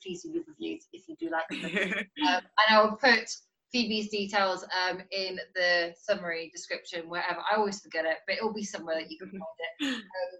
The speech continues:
Speaker 1: but thank you so much, Ray, for coming on. And I did not know you were a current co-, a chef in your past lifetime. So
Speaker 2: Yeah, I wanted to be a mi-, literally, I wanted to be a Michelin sh-, star chef like Gordon Ramsay,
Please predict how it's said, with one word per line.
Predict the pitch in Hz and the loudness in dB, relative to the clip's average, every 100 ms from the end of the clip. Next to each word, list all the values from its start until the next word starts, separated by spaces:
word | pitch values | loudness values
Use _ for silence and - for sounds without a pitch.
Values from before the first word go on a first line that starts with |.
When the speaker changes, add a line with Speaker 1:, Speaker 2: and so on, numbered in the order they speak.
| - | -4
Speaker 1:
but | 202 247 | -2 0
thank | 220 | 0
you | 214 | 0
so | 214 | -2
much, | 208 185 | -2 -4
Ray, | 180 170 | -4 -6
for | 175 | -8
coming | 175 165 | -8 -4
on. | 156 165 - | -4 -4 0
And | 208 | 4
I | 214 214 | 6 4
did | 285 | 2
not | 285 277 269 | 4 4 4
know | 269 | 4
you | 247 220 247 | 6 4 2
were | 240 | 4
a | 214 220 226 294 | 6 4 -2 -2
current | 254 214 208 - _ - | -2 -2 -6 -16 _ -4
co-, | 240 - 208 | -2 0 -2
a | |
chef | 208 - 247 233 - - | -2 0 2 2 -2 -8
in | 226 220 | -2 0
your | 220 - | 0 2
past | 208 208 | 4 4
lifetime. | 220 214 - 165 147 - | 2 2 2 -4 -4 -8
So | - 170 170 | -8 -4 4
Speaker 2:
Yeah, | 294 349 392 330 214 180 - | 8 10 10 10 10 10 8
I | 220 220 | 6 8
wanted | 330 370 | 6 6
to | 320 | 4
be | 277 269 | 4 4
a | 240 | 4
mi-, | 220 233 220 | 4 2 2
literally, | 262 - 208 | 0 2 2
I | 185 | 2
wanted | 208 196 | 2 -2
to | 190 | 0
be | 196 | 2
a | |
Michelin | 190 180 196 175 | 2 -2 -4 -4
sh-, | - 165 - | 0 0 0
star | - 196 175 | 0 4 4
chef | 160 180 - | 4 0 0
like | 170 160 - - _ - - _ | 2 2 0 -14 _ -20 -20 _
Gordon | 190 185 175 175 | 0 0 2 4
Ramsay, | 190 190 185 151 147 | 6 6 2 -2 -2